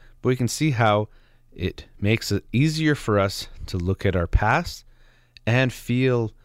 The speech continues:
like we can create an easier future. I'm not responsible for the bad things that happened to me, and because of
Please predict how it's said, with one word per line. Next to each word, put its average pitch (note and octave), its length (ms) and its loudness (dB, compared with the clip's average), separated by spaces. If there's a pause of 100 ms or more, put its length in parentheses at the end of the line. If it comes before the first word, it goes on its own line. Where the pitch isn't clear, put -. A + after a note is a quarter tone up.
(180)
like F#2+ 160 -4
we G2+ 80 -2
can F#2 120 -2
create F#2+ 260 -2
an F2+ 180 -2
easier G2 640 0
future. - 560 0 (1000)
I'm - 180 -14 (240)
not E2+ 240 -4
responsible A#2 560 -2
for A#2 140 0
the G#2+ 80 -2
bad G#2 260 2
things G#2+ 400 0 (280)
that E2 180 -4 (200)
happened D3+ 440 0
to - 100 -2
me, C3+ 180 0 (600)
and C#3 380 2
because A2 420 -2
of F#2 180 -6